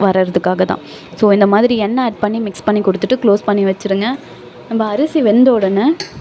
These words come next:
நம்ம எடுத்து மாத்திடலாம். அது கூட நம்ம சிக்கன் வந்து மேக்னேட் பண்ணி வைக்கிறதுக்கு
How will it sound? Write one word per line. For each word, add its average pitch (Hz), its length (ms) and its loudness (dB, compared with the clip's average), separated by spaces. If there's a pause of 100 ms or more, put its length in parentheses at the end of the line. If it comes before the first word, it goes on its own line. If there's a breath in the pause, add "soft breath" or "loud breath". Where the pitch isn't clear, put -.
(1400)
நம்ம 214 180 2 (100)
எடுத்து 196 280 2 (800)
மாத்திடலாம். 185 440 0 (200)
அது 262 120 4 (100)
கூட 240 220 4
நம்ம 226 180 0 (100)
சிக்கன் 294 320 2
வந்து 220 160 2 (100)
மேக்னேட் 220 400 2
பண்ணி 208 240 0
வைக்கிறதுக்கு 185 480 2